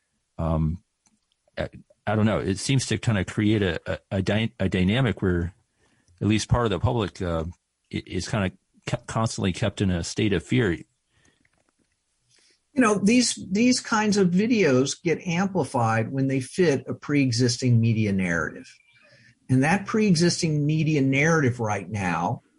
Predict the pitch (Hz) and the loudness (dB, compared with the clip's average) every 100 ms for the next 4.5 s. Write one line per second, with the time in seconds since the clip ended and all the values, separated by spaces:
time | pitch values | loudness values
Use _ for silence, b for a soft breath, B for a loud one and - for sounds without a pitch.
0 | B B B B - 151 135 123 - 135 | B B B B -2 2 2 0 0 0
1 | 127 127 131 127 202 214 233 196 - 147 | 0 0 -2 -4 0 0 2 0 0 -2
2 | 151 156 175 151 - 143 123 120 120 117 | -2 -2 -4 -6 -4 0 2 2 0 -2
3 | 127 127 123 127 131 117 117 110 110 - | -4 -2 0 2 2 2 0 -4 -4 -2
4 | 117 107 - - | 0 0 -2 -8